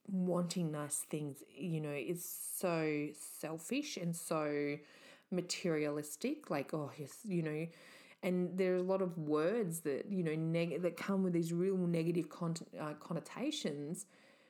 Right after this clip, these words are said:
for wanting that sort of life.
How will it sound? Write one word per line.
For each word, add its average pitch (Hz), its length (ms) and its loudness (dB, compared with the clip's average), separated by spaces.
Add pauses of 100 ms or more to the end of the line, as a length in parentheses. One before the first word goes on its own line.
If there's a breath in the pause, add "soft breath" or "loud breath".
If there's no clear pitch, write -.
(120)
for - 200 -4
wanting 175 580 0
that 185 240 -4
sort 214 300 0
of 196 280 -2 (680 loud breath)
life. 202 500 -2